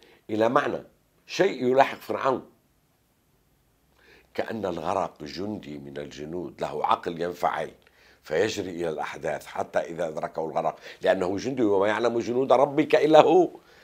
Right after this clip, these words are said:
لأنه جندي من جنود الله الآن ال-، الماء والغرق.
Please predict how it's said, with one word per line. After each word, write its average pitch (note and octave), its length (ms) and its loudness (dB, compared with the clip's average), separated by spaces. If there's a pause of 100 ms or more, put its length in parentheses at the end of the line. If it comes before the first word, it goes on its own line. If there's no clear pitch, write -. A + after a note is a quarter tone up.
لأنه G#2+ 180 4
جندي F#3+ 280 4
من D#3+ 60 6
جنود F3 320 4
الله F#3+ 260 6
الآن D#3+ 320 2 (280)
ال-، A#2+ 240 0 (200)
الماء B2 440 0 (500)
والغرق. A2 560 6